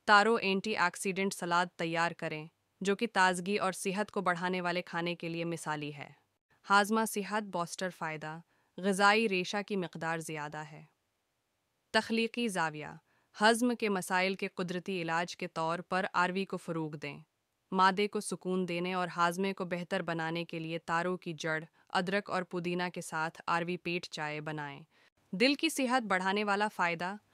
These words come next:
पोटाशियम से भरपूर तख्लीकी जाविया, दिल की सेहतमंद तरकीबों में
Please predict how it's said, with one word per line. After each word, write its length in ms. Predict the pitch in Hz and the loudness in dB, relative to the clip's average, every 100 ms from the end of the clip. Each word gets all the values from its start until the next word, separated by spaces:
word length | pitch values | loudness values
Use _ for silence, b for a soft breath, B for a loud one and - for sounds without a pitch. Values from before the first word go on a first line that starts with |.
| b | b
पोटाशियम 580 | - 233 240 233 277 302 | 0 4 4 4 2 2
से 280 | 285 269 262 | 2 2 0
भरपूर 540 | 240 196 208 - 233 233 | -2 -2 -2 -2 -2 -2
तख्लीकी 580 | - 196 196 196 - 202 | -2 -4 -2 -4 -4 -4
जाविया, 520 | 175 170 175 175 180 _ _ 190 | 0 -2 -2 -6 -6 _ _ 0
दिल 200 | 208 220 | 2 2
की 140 | 262 | 0
सेहतमंद 680 | - 208 214 208 190 214 220 | -2 -2 -2 0 0 2 0
तरकीबों 500 | 190 180 196 196 214 | -2 -2 -2 -2 0
में 180 | 214 | 0